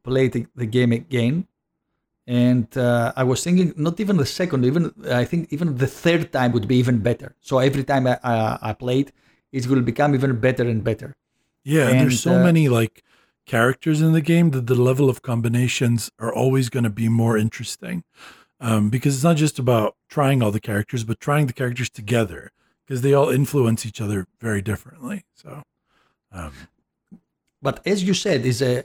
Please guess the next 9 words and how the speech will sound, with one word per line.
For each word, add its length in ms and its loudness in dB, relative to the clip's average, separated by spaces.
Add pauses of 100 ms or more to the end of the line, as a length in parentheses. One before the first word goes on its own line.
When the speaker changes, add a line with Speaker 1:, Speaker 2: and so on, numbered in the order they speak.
Speaker 1:
is 280 -4
a 140 -2 (160)
party 300 -2
game 240 0
for 180 -4
heavy 320 0
gamers, 600 -6 (200)
and 180 -2
it's 360 -4